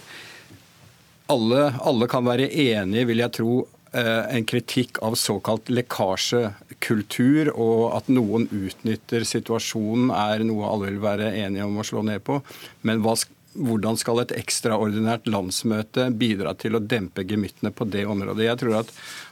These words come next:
Arbeiderpartiet, eh, og ledelsen, eh, svært nødig vil ha et ekstraordinært landsmøte som på en måte vil, tror jeg, eh, bety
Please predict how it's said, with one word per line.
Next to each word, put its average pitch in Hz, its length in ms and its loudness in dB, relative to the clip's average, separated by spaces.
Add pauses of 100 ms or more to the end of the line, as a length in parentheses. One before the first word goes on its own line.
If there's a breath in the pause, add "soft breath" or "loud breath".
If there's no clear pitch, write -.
Arbeiderpartiet, 113 1120 0
eh, 110 400 0
og 110 240 0
ledelsen, 117 540 0 (840 loud breath)
eh, - 180 -12
svært - 640 2 (240)
nødig 120 640 4
vil 113 160 0
ha 92 140 0 (100)
et 110 160 0
ekstraordinært 107 720 0
landsmøte 104 720 -2
som 104 320 0
på 117 140 -2
en 107 100 0
måte 104 240 -4
vil, 104 240 0 (520 loud breath)
tror 156 160 2
jeg, 113 380 2 (100)
eh, 107 480 2
bety 104 300 -2